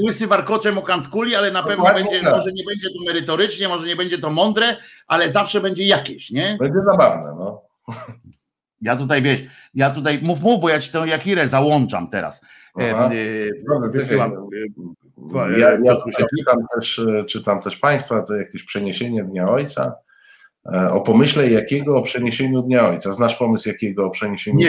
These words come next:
Speaker 2: Dnia Ojca?
Speaker 1: Gubię się
Speaker 2: A
Speaker 1: w
Speaker 2: to
Speaker 1: domysłach.
Speaker 2: napiszcie coś szerzej, bo
Speaker 1: Obawiam się, że
Speaker 2: domyślam, e,
Speaker 1: przekroczy to,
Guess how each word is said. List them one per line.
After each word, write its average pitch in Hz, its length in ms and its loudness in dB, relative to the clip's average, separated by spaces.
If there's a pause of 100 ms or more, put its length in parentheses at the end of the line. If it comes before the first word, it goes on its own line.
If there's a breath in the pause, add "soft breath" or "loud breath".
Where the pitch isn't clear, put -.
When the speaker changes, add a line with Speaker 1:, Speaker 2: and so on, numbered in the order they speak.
(160)
Speaker 2:
Dnia - 0 - (100)
Ojca? - 140 -6 (680)
Speaker 1:
Gubię 180 340 -2
się 185 120 2
Speaker 2:
A - 20 2
Speaker 1:
w 180 40 0
Speaker 2:
to 180 60 4
Speaker 1:
domysłach. 147 220 6 (280)
Speaker 2:
napiszcie - 40 -6
coś - 260 -4
szerzej, - 280 2
bo 220 80 2 (880 soft breath)
Speaker 1:
Obawiam 170 460 6
się, 202 120 6
że 147 100 4
Speaker 2:
domyślam, 127 80 6
e, - 20 4 (180)
Speaker 1:
przekroczy 113 420 0
to, 175 260 -4